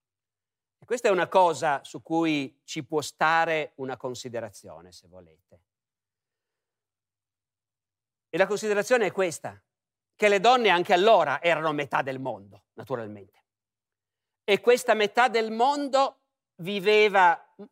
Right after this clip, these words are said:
abbastanza separata dall'altra metà, come dicevo prima, e occupandosi di cose diverse, di cose naturalmente fondamentali, perché interamente alle donne era affidata la riproduzione, il portarsi nella pancia i bambini, partorirli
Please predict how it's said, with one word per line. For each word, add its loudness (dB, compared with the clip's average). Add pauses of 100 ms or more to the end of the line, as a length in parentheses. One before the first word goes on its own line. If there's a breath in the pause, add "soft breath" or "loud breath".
(100)
abbastanza -2
separata 0
dall'altra -6
metà, -4
come -8
dicevo -14
prima, -12 (440)
e 4
occupandosi -2
di -12
cose -8
diverse, -18 (1300)
di -6
cose 4
naturalmente 0
fondamentali, -4 (1400)
perché 0
interamente 0
alle 2
donne 0
era 2
affidata -2
la 0
riproduzione, -6
il -16
portarsi -10
nella -8
pancia -8
i -12
bambini, -8
partorirli -12